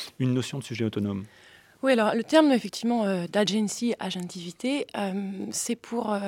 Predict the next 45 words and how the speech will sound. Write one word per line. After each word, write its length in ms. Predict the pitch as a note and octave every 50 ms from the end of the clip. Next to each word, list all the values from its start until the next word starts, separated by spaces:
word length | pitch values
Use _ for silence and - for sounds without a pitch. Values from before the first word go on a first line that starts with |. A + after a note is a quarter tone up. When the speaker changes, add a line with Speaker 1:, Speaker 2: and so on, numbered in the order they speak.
| G3 -
Speaker 2:
essayer 300 | - G#3+ G3 - A#3+ B3+
d'aborder 340 | A#3 A#3 G#3 A3+ G#3+ - A#3+
les, 160 | G#3+ A3 A3 G3 - G3
le 140 | G#3 F#3+ F3
problème 260 | F3+ - - G#3+ A3+ A3+
de 60 | G#3+
la 60 | G3
liberté 340 | G3+ F#3 F#3+ F#3+ F3+ - D4
du 140 | B3+ C4 A#3+
point 180 | - - G3+
de 80 | G3+ G3+
vue 160 | F#3 A3 A#3+
de 100 | G#3+ A3
l'agent 600 | G#3 G#3 G3 F3+ F3+ F3+ F3+ A3 B3+ D4 D4 C#4 - -
et 80 | -
non 160 | F#3+ G3 G3
plus 160 | F#3+ - - A#3+
du 100 | B3 A#3+
point 160 | - - G3+
de 80 | G#3
vue 80 | F#3+ G#3+
du 120 | G3 F#3 F#3
sujet, 400 | - - - E3 E3+ G3+ G#3 A3
une 80 | G3+ F#3+ - - - -
vieille 140 | - A#3 A3
notion 360 | A3 A3 G3+ - - A#3 A3+
métaphysique. 720 | G#3+ G#3 - G3+ F#3 - - F#3+ F#3+ G3 B3+ C#4 - - - - - - - - - - - - - - - - - _ -
Parce 120 | G3+ -
qu'on 100 | - B3+
a 80 | C4+ C4
toujours 200 | - C#4 C4+ D4
du 140 | A#3 A3+ A#3+
mal, 280 | A#3 B3 D4 D#4+ D#4
quand 200 | - A3+ G#3+ -
on 40 | A3
cherche 260 | G3 - A3+ A3+ G#3
finalement 320 | - - G#3 G3 G3+ G#3+ G#3+
à 40 | G3+
définir 440 | F#3 F3+ - - G3+ G3+ A3 A3
qu'est-ce 180 | - - G3+ -
que 60 | G3+
c'est 160 | F#3 - G#3+
qu'un 140 | - F#3 F#3+
sujet 440 | F3+ - - - A3+ G3 G3 A#3 A#3
positivement, 800 | A#3 - G3 F3+ F#3 F3+ - - F3+ E3+ F#3+ G3+ G#3+ C4 D4